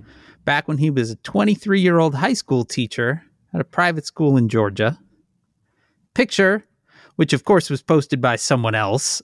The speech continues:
uh, uh, depicted Ron DeSantis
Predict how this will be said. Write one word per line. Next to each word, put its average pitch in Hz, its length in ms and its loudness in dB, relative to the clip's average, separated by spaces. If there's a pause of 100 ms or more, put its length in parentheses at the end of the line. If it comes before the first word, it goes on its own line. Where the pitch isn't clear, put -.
(140)
uh, 117 360 2 (100)
uh, 131 460 -2 (140)
depicted 170 500 0
Ron 214 260 4
DeSantis 139 760 0